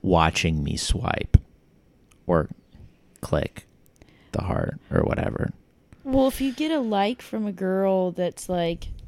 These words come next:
Speaker 2: to you, maybe you're not attracted to, or you're just like, "Yeah, I do not find her attractive."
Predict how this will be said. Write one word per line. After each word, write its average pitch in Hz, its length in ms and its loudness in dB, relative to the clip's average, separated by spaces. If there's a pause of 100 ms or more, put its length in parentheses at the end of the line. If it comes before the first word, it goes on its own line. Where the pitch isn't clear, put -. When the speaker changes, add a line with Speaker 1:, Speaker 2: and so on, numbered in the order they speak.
(1200)
Speaker 2:
to - 140 0
you, 214 520 8
maybe 202 540 6 (420)
you're 202 260 6
not 233 180 8
attracted 277 460 4
to, 269 200 4
or 208 80 6
you're 185 240 4
just 180 220 -6
like, 175 260 0
"Yeah, 180 360 4
I 170 100 2
do 170 140 -2
not 165 360 -2
find 160 380 -4
her 147 160 -4
attractive." 139 840 -4